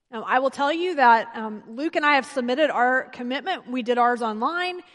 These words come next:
It's very, very easy. And we're increasing our giving for twenty twenty-two because we believe in the work that God is doing here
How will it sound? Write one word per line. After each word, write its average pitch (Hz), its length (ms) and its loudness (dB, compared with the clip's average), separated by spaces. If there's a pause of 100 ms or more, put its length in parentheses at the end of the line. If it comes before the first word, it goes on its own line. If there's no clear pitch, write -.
(140)
It's 220 140 -10
very, 247 300 2
very 208 240 -2
easy. 262 560 -8 (400)
And 262 160 -4
we're 330 160 0
increasing 320 640 -2
our 277 100 0
giving 233 500 -6 (340)
for 240 120 -6
twenty 254 280 -6
twenty-two 254 540 -6
because 247 280 -6
we 269 180 -4
believe 285 420 0
in 254 100 -2
the 226 80 -2
work 220 260 0
that 214 160 -8
God 214 260 4
is 208 160 -4
doing 196 300 -10
here 180 260 -20